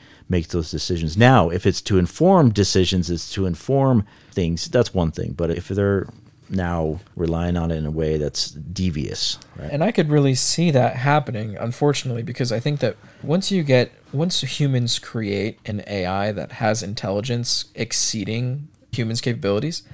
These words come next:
Speaker 2: I mean, you could just consider it like a game of leapfrog. The humans create an A I that's better than them, and then that A I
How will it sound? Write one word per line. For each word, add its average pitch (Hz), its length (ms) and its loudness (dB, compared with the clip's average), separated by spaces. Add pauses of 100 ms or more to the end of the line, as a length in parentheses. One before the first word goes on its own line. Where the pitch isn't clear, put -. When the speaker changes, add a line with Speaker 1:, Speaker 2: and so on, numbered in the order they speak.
(200)
Speaker 2:
I 123 60 0
mean, 127 260 2 (160)
you 156 140 -2
could 143 160 -4
just - 340 -4
consider 113 360 -2
it 90 60 -6
like - 160 -8
a - 40 -12
game 117 280 -2
of 120 160 -6
leapfrog. - 460 -6 (380)
The - 80 -2
humans 147 480 0
create 117 360 -2
an 117 120 -4
A 127 180 2
I 107 220 0
that's 104 160 -6
better 113 200 -2
than 92 140 -10
them, 113 380 -2 (500)
and 123 140 0
then 127 200 2
that 151 260 0
A 104 160 -2
I 107 380 0